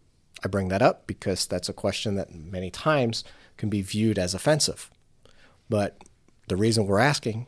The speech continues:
is to determine what should be there versus what is there, so that we would be able to prove, um,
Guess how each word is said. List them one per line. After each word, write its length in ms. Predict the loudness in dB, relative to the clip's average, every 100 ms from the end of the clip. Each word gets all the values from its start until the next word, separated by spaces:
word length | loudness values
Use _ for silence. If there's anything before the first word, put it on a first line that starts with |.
| -14
is 380 | -8 -4 -4 -4
to 440 | -6 -6 -6 -6 -8
determine 680 | -10 -10 -4 -2 -2 -4 -4
what 200 | -6 -2
should 380 | 0 0 0
be 160 | 0 0
there 300 | 0 0 -2
versus 580 | -2 -2 0 0 -4 -4
what 240 | -4 -4
is 260 | -2 -2 -2
there, 280 | -8 -8 -14 -20 _ -20 _
so 200 | -4 -2
that 200 | 0 -2
we 140 | -2 -4
would 180 | -2
be 140 | -2 -2
able 160 | -2
to 60 | -6
prove, 500 | -4 -2 -2 -6 -12 -20 -20 -20 -20 -12
um, 400 | -6 -6 -8 -14